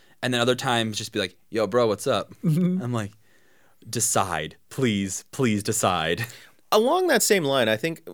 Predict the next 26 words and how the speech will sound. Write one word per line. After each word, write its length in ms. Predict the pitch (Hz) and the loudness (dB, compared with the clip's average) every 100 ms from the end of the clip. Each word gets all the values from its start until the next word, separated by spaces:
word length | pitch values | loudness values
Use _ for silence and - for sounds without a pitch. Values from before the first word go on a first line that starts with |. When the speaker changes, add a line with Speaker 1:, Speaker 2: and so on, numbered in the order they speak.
| - | -12
Speaker 3:
the 160 | 123 127 | -2 2
most, 500 | 120 120 123 - - | 4 6 4 0 -2
and 120 | 127 | 0
I, 100 | 123 | 2
there's 260 | 127 143 135 | 2 2 4
a 40 | |
lot 240 | 135 156 196 | 6 4 4
that's 180 | 131 - | 0 -4
distracting 540 | 104 - 95 - 78 | -4 0 0 0 -10
in 80 | 71 | -12
this 160 | 67 | -12
movie, 260 | 76 69 65 | -12 -12 -12
but 260 | - 92 90 | -6 -4 -2
the 80 | |
most 280 | 117 127 139 | 2 2 2
distracting 460 | 139 - 117 110 101 | 0 0 0 0 -8
thing 340 | 110 101 95 | -4 -6 -6
were, 320 | 90 95 95 - 104 | -4 -2 -2 -6 -10
to 120 | - | -6
me 380 | 101 107 101 90 | -2 0 0 -4
was 600 | 76 95 90 87 82 - - - - - - _ | -4 0 2 0 -4 -8 -14 -20 -20 -20 -20 _
his 260 | - 147 151 | 0 2 2
character, 640 | - 165 170 190 190 196 - _ _ _ - - - _ _ _ _ _ - | 4 4 4 2 0 0 -10 _ _ _ -20 -20 -20 _ _ _ _ _ -2
uh, 720 | 110 107 104 98 95 95 92 - - | 2 4 4 4 2 2 0 -4 -8
Komodo, 640 | 113 123 143 92 92 147 - _ _ - | 0 4 6 6 4 0 -4 _ _ -10
Speaker 1:
Mm-hmm. 340 | 98 98 92 | -8 -8 -8